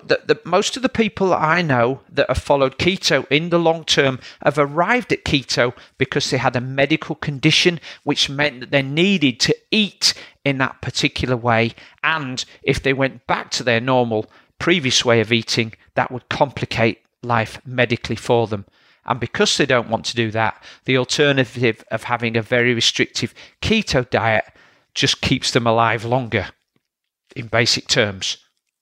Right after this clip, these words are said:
Starting a keto diet while you're training for triathlon may also lead to too much stress.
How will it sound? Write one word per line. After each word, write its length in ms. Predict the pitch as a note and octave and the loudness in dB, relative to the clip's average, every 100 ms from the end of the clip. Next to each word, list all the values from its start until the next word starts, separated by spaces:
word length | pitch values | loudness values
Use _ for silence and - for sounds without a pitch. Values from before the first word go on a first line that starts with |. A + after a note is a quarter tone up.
| _ _ _ _ _ _ _ _ _ _ _ _ _ _ _ _ | _ _ _ _ _ _ _ _ _ _ _ _ _ _ _ _
Starting 500 | - - A#3 - A#3+ | -2 2 2 2 -2
a 40 | F#3+ | -2
keto 520 | - A3+ - D#3+ C#3 | 0 0 2 0 2
diet 340 | A#2 B2 B2+ | 2 2 0
while 220 | D3 C3 | 0 0
you're 120 | C3 A#2+ | 2 0
training 380 | - C#3+ C3+ | 2 2 2
for 140 | A#2+ B2 | 0 -4
triathlon 680 | - B2 A#2+ - A#2+ B2 - | -2 0 0 0 -2 -4 -2
may 240 | C#3+ D3 | 2 4
also 300 | E3 D#3 D#3 | 4 2 2
lead 380 | C3+ B2 A#2 - - | 4 4 2 -2 -6
to 140 | - | -4
too 420 | - - C3 B2 - | -2 0 0 -2 -4
much 300 | C3 A#2+ - | -4 -2 0
stress. 520 | - B2+ G2 - - | 0 0 0 0 -2